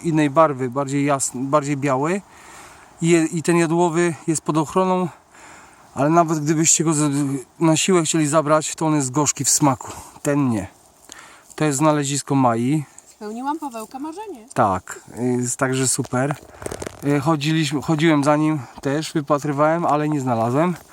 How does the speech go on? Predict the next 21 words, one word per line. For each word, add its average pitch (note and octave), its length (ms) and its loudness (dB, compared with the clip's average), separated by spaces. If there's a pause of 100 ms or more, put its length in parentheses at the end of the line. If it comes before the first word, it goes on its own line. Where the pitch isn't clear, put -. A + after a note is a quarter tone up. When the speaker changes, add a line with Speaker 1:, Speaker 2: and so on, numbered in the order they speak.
(300)
Speaker 1:
Ale F3 200 4
mi E3+ 100 -2
tu D3+ 100 -4
Maja D3 240 0
pomogła, B2+ 400 -2
więc B2+ 340 -4
dzięki C#3+ 280 0
Mai D3 220 4
macie C#3 240 -4
ten A#2+ 140 -2
film. E3+ 320 2 (640)
Pokażę C#3 340 0
wam C3+ 240 2
go, C3 200 0 (120)
jak C#3+ 200 0
on C3+ 120 0
wygląda. C#3 580 2 (1040)
Tutaj - 220 -14 (840)
u-, C3+ 240 -2
uwolnimy B2 540 0
go. A#2+ 260 0